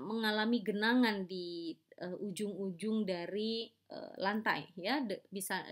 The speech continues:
kita harus membuat misalnya sudut empat puluh derajat atau tiga puluh derajat kemiringan sehingga air tidak menggenang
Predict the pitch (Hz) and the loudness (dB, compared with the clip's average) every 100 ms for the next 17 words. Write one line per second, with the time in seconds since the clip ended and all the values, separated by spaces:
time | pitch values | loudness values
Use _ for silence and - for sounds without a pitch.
0 | 185 - 294 294 233 233 214 196 190 226 | -10 -4 0 0 0 -2 -4 -4 -2 2
1 | 247 247 185 190 190 202 - 196 208 - | 2 2 -6 -6 -6 -4 -4 -4 -4 -6
2 | 196 190 - 185 180 175 175 185 233 - | -6 -8 -4 -4 -4 -2 -2 -2 -4 -6
3 | 190 180 180 180 185 180 180 175 170 311 | -8 -6 -4 -4 -2 -4 -2 -4 0 0
4 | - 220 196 196 190 277 427 - - - | 0 -4 -2 -4 0 0 0 -8 -20 -20
5 | - - 226 226 220 277 - 247 285 247 | -18 -2 2 2 4 4 4 4 4 2
6 | 196 180 190 185 185 170 | 0 -2 -2 -4 -6 -8